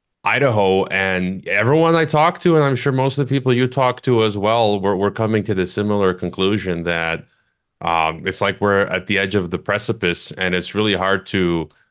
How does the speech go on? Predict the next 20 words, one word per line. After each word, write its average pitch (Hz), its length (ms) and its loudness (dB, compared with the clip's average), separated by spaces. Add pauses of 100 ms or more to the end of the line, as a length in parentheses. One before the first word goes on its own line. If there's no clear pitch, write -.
(320)
see 110 360 -2
what, 92 400 -4
what 107 240 -2
exactly 98 580 -2
is, 87 280 -6
is 92 120 -12
going 92 200 -2
to 87 100 -4
happen. 110 500 -2
We've 101 220 -6
got 87 260 -4
wars, 104 800 2 (340)
as 90 220 -4
you 90 60 0
mentioned, 95 360 -2
migration, 95 520 -2
financial 92 680 -2 (600)
collapse, 90 680 -2
uh, 80 300 0 (280)
cyber 98 600 -2